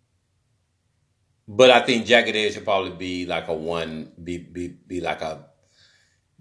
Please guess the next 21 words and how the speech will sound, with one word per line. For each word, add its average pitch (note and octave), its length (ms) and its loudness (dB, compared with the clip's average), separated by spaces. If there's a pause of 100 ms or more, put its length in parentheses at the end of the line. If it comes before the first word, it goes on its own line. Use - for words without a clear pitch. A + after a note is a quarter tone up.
(1200)
I A2 200 4
would A#2+ 180 -4
put A#2+ 160 -8
them G#2 160 -4
right G2 320 -2
there F#2 320 -6
with F2 220 -10
One E2 240 -10
twelve. G1+ 440 -10 (2000)
I A2+ 100 6
still A#2 400 0
say A2+ 240 -6
Jodeci's A2 880 -8
album, G2+ 720 0 (760)
The G2 100 -12
Show, G#2 420 0
The G2+ 160 0
After G2+ 280 0
Party, G2 400 0
The F#2 120 -6
Hotel F#2+ 920 -4